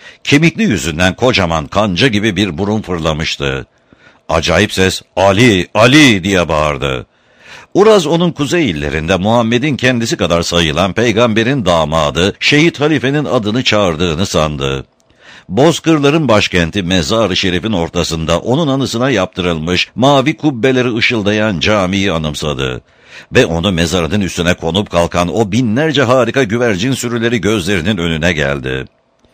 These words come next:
Birden sert bir kaykılışla arkasındaki yastıklara gömüldü. Kara kanatların çırpınışı gözlerini karartmıştı.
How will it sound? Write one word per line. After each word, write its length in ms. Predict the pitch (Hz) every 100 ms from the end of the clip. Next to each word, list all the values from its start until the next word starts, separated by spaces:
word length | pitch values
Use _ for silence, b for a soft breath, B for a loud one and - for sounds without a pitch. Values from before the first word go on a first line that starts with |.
| B B B B B
Birden 400 | 101 190 196 190
sert 340 | 180 165 180 -
bir 160 | 151
kaykılışla 640 | 131 120 107 104 113 - 90
arkasındaki 600 | 95 98 95 101 95 120
yastıklara 580 | 87 85 87 82 82 85
gömüldü. 640 | 80 73 73 65 69 65 b b
Kara 260 | - 73 107
kanatların 560 | 87 87 82 80 87 95
çırpınışı 540 | - 85 85 82 90
gözlerini 600 | 78 110 82 104 85 104
karartmıştı. 880 | 92 82 85 - 95 - 69 67